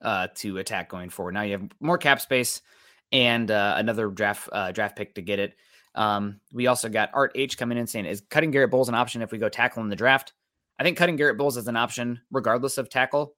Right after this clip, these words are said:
uh, in the draft. That would come prior to the draft. Uh, personally, I'm hoping that they approach him with a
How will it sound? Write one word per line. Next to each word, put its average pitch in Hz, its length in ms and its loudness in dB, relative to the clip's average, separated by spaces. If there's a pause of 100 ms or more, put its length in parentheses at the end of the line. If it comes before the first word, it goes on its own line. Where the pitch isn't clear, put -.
(120)
uh, 113 240 -2
in 123 100 -2
the 120 60 -4
draft. 110 340 -2
That 110 100 2
would 107 120 -2
come 113 180 -4
prior 113 480 -2 (100)
to 120 180 -6
the 110 80 -6
draft. 104 420 -4 (420)
Uh, 90 200 -2 (560)
personally, 180 460 0
I'm 143 120 2
hoping 139 240 -4
that 123 100 -6
they 127 120 0
approach 123 300 -4
him 120 140 -4
with 110 160 -4
a 98 340 -2